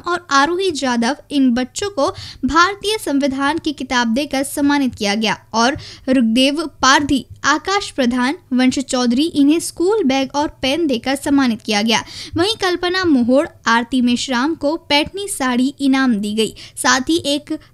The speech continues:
रात्रबा भीमाची आम्बेडकरी जलसा का आयोजन किया गया, जिसमें स्वप्निल बंसोड़ और उनके साथियों ने सुरमई समा बांधा,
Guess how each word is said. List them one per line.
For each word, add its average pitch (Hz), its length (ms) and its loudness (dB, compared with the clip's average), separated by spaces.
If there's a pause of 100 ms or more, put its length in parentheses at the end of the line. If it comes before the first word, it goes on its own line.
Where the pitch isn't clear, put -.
रात्रबा 285 680 0 (160)
भीमाची 294 640 2 (180)
आम्बेडकरी 262 680 0 (160)
जलसा 240 420 -2
का 262 220 0 (180)
आयोजन 254 420 2
किया 208 240 -2
गया, 220 220 0 (300)
जिसमें 427 320 -2
स्वप्निल 339 600 -2
बंसोड़ 262 600 2
और 302 220 -2
उनके 294 320 2
साथियों 294 600 -2
ने 285 200 2
सुरमई 392 580 -6
समा 262 360 -2
बांधा, 233 480 0